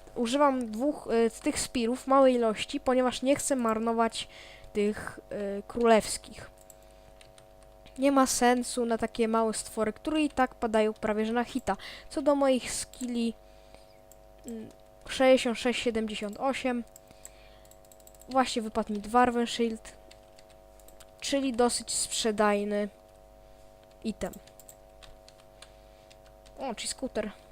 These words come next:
To jest tych gorymów. Widzicie, jest ich tutaj bardzo dużo, ale to są soldiera, nie guardy. Y.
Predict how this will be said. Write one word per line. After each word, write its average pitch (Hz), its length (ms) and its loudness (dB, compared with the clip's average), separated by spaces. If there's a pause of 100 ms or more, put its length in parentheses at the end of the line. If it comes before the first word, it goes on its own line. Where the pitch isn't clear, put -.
To 294 60 0
jest 262 200 2
tych 226 160 -2
gorymów. 214 500 -4 (840)
Widzicie, 240 420 6
jest 247 160 6
ich - 120 -10
tutaj 240 260 2
bardzo 240 360 4
dużo, 220 320 0
ale 208 120 0
to 226 60 -8
są 247 160 -4
soldiera, 240 720 4
nie 196 140 -6
guardy. 196 460 -6 (1160)
Y. 220 160 -4